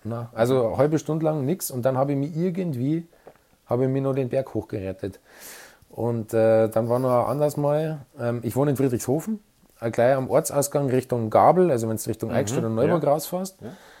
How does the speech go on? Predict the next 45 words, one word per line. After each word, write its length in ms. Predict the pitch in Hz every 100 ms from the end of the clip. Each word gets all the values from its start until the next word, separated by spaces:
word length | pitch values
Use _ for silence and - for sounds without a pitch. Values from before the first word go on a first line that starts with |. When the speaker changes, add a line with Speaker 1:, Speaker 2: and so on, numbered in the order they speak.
| - _ _ _ _
Speaker 1:
Und 140 | - 123
ich 100 | 113
war 100 | 135
am 120 | 135
Gabelkreisel, 840 | 120 117 170 110 98 85 117 190 180 _ _ _ _ _ _ _ _ -
bin 160 | 104
heimgekommen 640 | 117 180 - 180 190 196 165
über 760 | 139 127 131 123 120 113 107 95 _ _ _ _ -
Buxheim. 240 | - 127
Speaker 2:
Buxheim 300 | 185 165 160
da, 60 | 156
ja. 100 | 120 139
Mhm. 240 | 113 107 143
Speaker 1:
Und 100 | 107
vom 120 | 117
Gabelkreisel 540 | 120 156 180 147 151 139
bis 180 | 127
zu 100 | - 117
mir 180 | 143
Speaker 2:
Das 80 | 160
Speaker 1:
sind 80 | 139
Speaker 2:
ist 260 | 131 - -
Speaker 1:
zweieinhalb, 480 | 131 160 160 135 -
drei 180 | 113 127
Speaker 2:
Ich 60 |
wollte 120 | 127 143
grad 80 | 113
Speaker 1:
Kilometer. 180 | 117 104
Speaker 2:
sagen, 20 | 165
viel 80 |
ist 120 | 151 143
es 140 | 127
nicht 140 | 139
mehr. 160 | 120 92
Speaker 1:
Und 100 | 113
ich 100 | 117
bin 140 | 131
stehen 240 | 117 - 135
geblieben 500 | 160 165 175 180 151 - -
und 120 | 110
hab 240 | 117 123 110
meine, 240 | 104 95 - _ _ _ -
und 160 | 117
wollte 200 | 117 139 -
meine 220 | 110 98